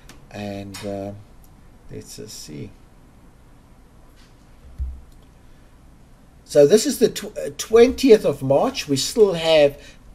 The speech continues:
ten days, or mo-, most probably closer to seven trading days.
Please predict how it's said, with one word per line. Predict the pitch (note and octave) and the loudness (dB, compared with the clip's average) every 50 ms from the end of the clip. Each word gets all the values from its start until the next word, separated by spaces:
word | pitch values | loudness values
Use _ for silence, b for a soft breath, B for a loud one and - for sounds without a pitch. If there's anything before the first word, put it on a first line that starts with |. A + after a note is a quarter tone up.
| - - - | -20 -14 0
ten | - G#3 G3 F#3+ F#3+ F#3 F3+ D#3 | 2 2 2 2 0 -4 -2 0
days, | D3+ D3 D#3 E3+ F3+ F3 D3 A#2+ A2+ | 2 4 4 4 2 0 -4 -4 0
or | A2+ A2 G#2+ G#2+ G#2+ | 0 2 2 0 -2
mo-, | A2 A2 A2 A2 | -4 -6 -6 -4
most | A#2+ B2 A#2+ - | -4 -2 -2 -2
probably | - - F3+ E3 - D3 C#3 B2+ A#2 - - - - | -2 -2 -4 -4 -2 -2 -2 -2 -2 -6 -12 -20 -10
closer | - C#3+ C3 B2 B2 C3+ - | -4 -2 -2 -2 -2 -6 -10
to | - - A#2 G#2 | -12 -12 -14 -12
seven | - - - - E3 D3+ D3 D3 C3+ B2 A#2 A2 - - | -12 -12 -4 -2 -2 0 0 -2 -4 -4 -6 -10 -14 -16
trading | - - D#3 D3+ D#3 D#3 D#3+ E3 D#3+ D#3+ | -10 -4 -2 0 0 -2 -4 -6 -10 -6
days. | D#3+ E3 D#3+ D#3 D#3+ D#3+ D#3+ D#3 - | -2 0 2 2 2 2 0 -2 -10